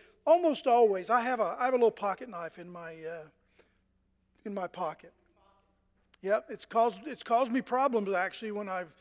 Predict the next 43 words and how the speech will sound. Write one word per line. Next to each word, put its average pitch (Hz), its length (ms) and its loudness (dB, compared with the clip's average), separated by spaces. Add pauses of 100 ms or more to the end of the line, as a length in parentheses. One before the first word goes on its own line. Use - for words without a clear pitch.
(340)
uh, 190 360 -8
I 196 40 -4
went 220 240 -2
to 220 80 -6
the, 202 220 -2
uh, 185 160 -2
Blair 220 260 2
County 226 240 -2
Courthouse 233 500 2
one 214 200 -6
day, 202 300 2
and, 175 140 -8 (400)
and, 202 380 -8
uh, 202 400 2
I 233 60 2
just 180 180 -6
dropped 214 320 2
it 226 80 2
in 226 100 -2
the 220 80 2
little 220 200 8
thing 240 360 0
and 185 100 -6
sent 233 240 -4
it 233 60 -6
through 233 200 -4
the 202 100 -4
scanner, 247 560 -6
and 202 80 -6
he 208 100 -6
picked 226 300 0
it 226 60 -4
up, 233 140 0
and 214 80 -12
he 208 60 -6
said, 220 240 -8
"You 185 80 -10
know, 269 120 2
this 247 240 -8
is 208 80 -14
a 202 40 -10
problem, 240 500 2
right?" 240 280 0